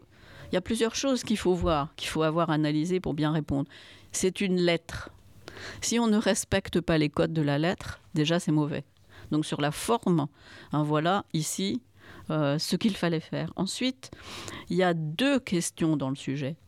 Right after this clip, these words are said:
La première question, c'est façon de jouer.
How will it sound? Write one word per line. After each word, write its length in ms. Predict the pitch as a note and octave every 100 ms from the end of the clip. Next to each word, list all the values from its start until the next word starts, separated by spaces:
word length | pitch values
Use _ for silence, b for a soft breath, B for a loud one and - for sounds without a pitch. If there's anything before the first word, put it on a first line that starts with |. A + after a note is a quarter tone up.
| B B
La 100 | D#3
première 400 | - A3 A3 A3
question, 480 | - G3+ - G3 F#3
c'est 340 | - E3+ D3+ - B B B B B
façon 560 | - - G3+ - C#4 B3+
de 140 | F3+ F#3
jouer. 400 | D3+ D3+ F3